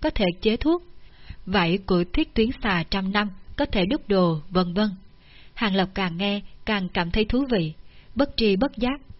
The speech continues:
đã đi tới giữa sân. "Không được, vật này của người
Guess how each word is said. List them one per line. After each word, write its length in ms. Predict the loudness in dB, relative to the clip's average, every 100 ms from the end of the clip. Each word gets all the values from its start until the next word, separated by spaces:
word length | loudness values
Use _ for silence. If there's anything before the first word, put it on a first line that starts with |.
| -2
đã 160 | 0
đi 160 | 2 2
tới 280 | 2 -2 0
giữa 220 | 0 0 -2
sân. 180 | -2 -2 -8 -16 -20 -20 -20 -20 -20 -20 -14 -2
"Không 220 | 2 4
được, 260 | 2 0 -10 -2
vật 200 | 0 2
này 200 | 0 2
của 140 | 2
người 180 | 2 2